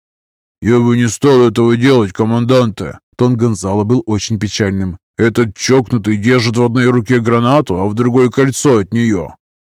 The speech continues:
А еще он вроде как один из наших. Мы в дерьме, коменданте". "Так что же ты сразу не сказал?"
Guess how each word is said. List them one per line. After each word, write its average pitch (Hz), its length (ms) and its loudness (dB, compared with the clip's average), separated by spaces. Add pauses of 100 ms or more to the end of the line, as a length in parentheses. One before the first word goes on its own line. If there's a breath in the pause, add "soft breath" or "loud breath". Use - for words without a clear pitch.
(120)
А 107 140 0
еще 127 420 2
он 110 120 0
вроде 120 320 0
как 117 180 -2
один 127 280 2
из 120 160 -2
наших. 107 640 -2
Мы 127 200 2
в 117 100 -2
дерьме, 113 580 0
коменданте". 117 760 -2 (480)
"Так 113 200 -2
что 147 260 0
же 139 140 0
ты 135 140 -2
сразу 143 460 0
не 117 120 -4
сказал?" 135 600 -2